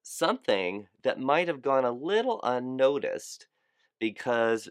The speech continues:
maybe you didn't open up your network news, uh, maybe you didn't look at the calendar, but Celeste and her team have put together, along with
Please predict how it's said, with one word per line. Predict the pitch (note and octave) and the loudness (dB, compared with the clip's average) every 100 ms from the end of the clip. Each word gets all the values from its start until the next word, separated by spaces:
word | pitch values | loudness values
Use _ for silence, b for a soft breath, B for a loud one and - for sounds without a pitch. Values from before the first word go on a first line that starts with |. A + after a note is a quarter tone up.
| - | -8
maybe | C3+ D3+ D#3 D#3+ E3 D3+ | -4 2 4 4 2 0
you | D3+ D3+ | -2 -2
didn't | C#3 C#3+ - | 0 0 0
open | A#2+ C#3 C3+ | -2 0 -2
up | C3+ | -2
your | D#3 | -4
network | C#3+ C#3+ C#3+ | -4 -4 -10
news, | G#2+ G2 F#2 F2+ F#2 F2+ - B B B - | -10 -6 -4 -6 -8 -12 -16 B B B -6
uh, | G2 G2 | -2 -2
maybe | G#2 A#2+ D#3+ F3 C3+ | 0 2 2 2 0
you | A#2 G#2+ G#2 | -2 -2 -4
didn't | G#2+ C3 - | -2 -2 -2
look | B2 C3 | -4 -4
at | D3 | -8
the | |
calendar, | - B2 G2 F2 E2 E2 F2 - B B B B B B _ _ _ - | -6 -4 -2 -4 -4 -4 -4 -6 B B B B B B _ _ _ 4
but | C#3 B2+ - - - B B | 6 6 4 -2 -14 B B
Celeste | - - D3 B2+ C#3 F3 - - | -14 -6 -4 -2 0 0 -2 -4
and | B2+ | -6
her | A2 B2 | -4 -6
team | C3+ - A2+ G2+ F2+ | -6 -8 -6 -6 -8
have | G2 - | -12 -10
put | B2 - | -14 -12
together, | B2+ G#2 F2 E2 F2+ | -12 -6 -6 -4 -4
along | - F#2+ F#2 F#2+ G#2+ | -6 -8 -6 -6 -6
with | G2 F#2 F2 | -6 -4 -6